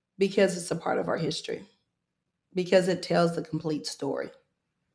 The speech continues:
And our history is very important. We need to know where we come from. We need to know, um, our experiences, our shared experiences,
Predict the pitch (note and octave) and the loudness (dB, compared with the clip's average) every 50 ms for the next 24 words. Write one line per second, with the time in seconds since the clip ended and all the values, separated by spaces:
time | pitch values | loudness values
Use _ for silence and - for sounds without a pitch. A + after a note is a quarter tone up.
0 | _ _ _ _ _ _ _ _ _ - F3 E3 D#3+ D#3+ D#3+ D#3+ E3 E3 - - | _ _ _ _ _ _ _ _ _ 4 6 6 6 6 4 4 2 2 2 2
1 | D#3 E3+ F3 E3+ E3+ E3 - - - - D#3 D#3 D#3+ E3 - - E3 E3 D3+ D#3+ | 2 4 2 2 0 0 -2 -4 -4 -4 -2 -2 -2 -2 -4 -4 -6 -6 -6 -4
2 | D3+ D#3 D3+ D3+ D3+ D3 D3 D3+ - - - - - - - - - - D#3+ D#3+ | -4 -4 -4 -4 -4 -4 -6 -8 -8 -6 -6 -6 -6 -6 -8 -10 -8 -4 -2 0
3 | F3 F3 F3 F3 E3+ E3+ - D#3 D#3 D#3 D#3 D#3 D#3 D#3+ - - E3+ - D3+ D3 | 2 2 2 2 0 0 0 2 2 2 2 0 0 -2 -2 -4 -4 -4 -4 -4
4 | D3 D3 - - - - F#2 - - _ _ _ - - - _ _ _ - D#3+ | -4 -4 -6 -8 -8 -8 -10 -12 -16 _ _ _ -20 -20 -20 _ _ _ -2 2
5 | E3 E3+ E3 E3 D#3+ D#3+ D#3+ - D#3+ D#3+ D#3 D#3 D#3 D#3 D#3 D#3 D#3 D3+ D3+ - | 4 4 6 6 4 4 2 0 2 2 4 4 2 2 2 2 0 0 -2 -4
6 | - - D3+ D3 - - - - - - _ - D#3 D#3 D#3 E3 E3 - - - | -4 -4 -4 -4 -4 -4 -6 -8 -8 -8 _ -2 -2 -2 -2 -4 -6 -8 -4 -2
7 | D#3 D#3 D#3 D#3 - - - - - - - - - - - - - - F3 E3 | -2 0 0 -2 -4 -4 -8 -8 -10 -8 -8 -6 -4 -4 -2 -2 0 2 4 4
8 | E3 D#3+ E3 - - - D3+ D3+ D3 D3 D3 D3 E3 E3+ - - D3+ C#3 - - | 4 2 -2 -6 -4 0 0 2 2 2 0 -2 -2 -4 -2 -2 -2 -2 -2 -6